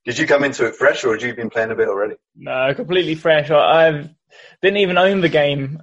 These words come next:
Speaker 2: um, prior to the lockdown. I, I did, to be fair, I did get gifted it, and I passed it on to my brother.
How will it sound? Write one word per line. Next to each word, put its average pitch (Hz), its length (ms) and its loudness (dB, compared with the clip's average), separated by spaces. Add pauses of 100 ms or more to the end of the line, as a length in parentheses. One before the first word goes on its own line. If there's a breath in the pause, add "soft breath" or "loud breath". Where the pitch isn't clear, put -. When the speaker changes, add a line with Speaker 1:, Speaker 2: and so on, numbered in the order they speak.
Speaker 2:
um, 147 920 4
prior 156 380 4
to 147 100 -8
the 139 80 -2
lockdown. 147 400 0
I, 151 260 2
I 160 40 2
did, 175 240 -2
to 175 60 -6
be 170 100 0
fair, 170 140 2
I 165 100 4
did 165 180 0
get 147 180 0
gifted 151 300 -2
it, 135 160 2
and 139 300 -6
I 139 400 0
passed 151 260 -2
it - 60 -4
on 143 160 -6
to 143 100 -16
my 135 140 -4
brother. 131 400 0